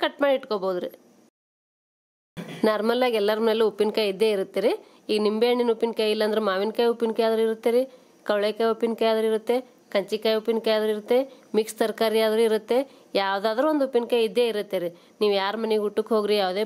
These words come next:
function ಊಟಕ್ಕೆ ಹೋದ್ರು ಮೊದಲು ಹಾಕೋದೇ ಉಪ್ಪಿನಕಾಯಿ ರೀ. ನಾವು ಅದು ಕೊನೆಗೆ ತಿಂದ್ರೂ ಊಟಕ್ಕೆ ಮೊದಲು ಬಡಿಸ್ಬೇಕಾದ್ರೆ ಉಪ್ಪಿನಕಾಯಿನೇ ಬಡಿಸ್ತಾರೆ ರೀ. ಊಟಕ್ಕೆ ಉಪ್ಪಿನಕಾಯಿ ಇರಲೇಬೇಕು ಅಂತಾರಲ್ರಿ, ಹಾಗಾಗಿ ಎಲ್ಲದಕ್ಕೂ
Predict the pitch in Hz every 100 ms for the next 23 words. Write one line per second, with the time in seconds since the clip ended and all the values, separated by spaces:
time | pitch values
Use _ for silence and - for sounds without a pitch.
0 | 214 208 - 240 220 220 208 208 202 247
1 | 415 - - - - 214 233 226 220 240
2 | 254 466 523 - - - - - 262 262
3 | 202 185 165 - - - - 208 220 226
4 | 220 220 240 247 247 247 262 349 480 -
5 | - _ 226 240 262 233 233 226 233 226
6 | 240 240 254 403 480 - _ 214 240 226
7 | 214 269 381 320 262 208 185 180 - _
8 | _ - - - - - - - - 226
9 | 226 254 254 247 247 240 226 214 233 226
10 | 220 220 208 208 202 190 214 339 233 -
11 | - - 214 208 220 302 466 - _ _
12 | 202 214 226 226 240